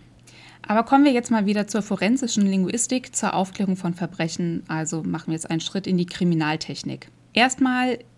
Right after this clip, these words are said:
ist wichtig festzuhalten, nur über forensische Linguistik wird kein Verbrechen aufgeklärt. Man braucht natürlich immer verschiedene Disziplinen, die da, ähm, gemeinsam,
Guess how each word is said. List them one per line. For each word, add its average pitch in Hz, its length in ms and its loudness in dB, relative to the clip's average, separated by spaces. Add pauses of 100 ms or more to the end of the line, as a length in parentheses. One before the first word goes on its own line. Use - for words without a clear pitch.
(280)
ist 240 120 0
wichtig 233 280 0
festzuhalten, 208 840 2
nur 254 380 8
über 240 220 2
forensische 214 580 0
Linguistik 180 760 0
wird 180 200 -2
kein 170 240 -2
Verbrechen 175 460 -6
aufgeklärt. - 640 -10 (320)
Man 190 100 2
braucht 175 240 0
natürlich 175 440 -2
immer 175 200 0
verschiedene 233 1000 0 (240)
Disziplinen, 214 640 0
die 185 80 0
da, 170 340 0
ähm, 175 420 0
gemeinsam, 180 920 2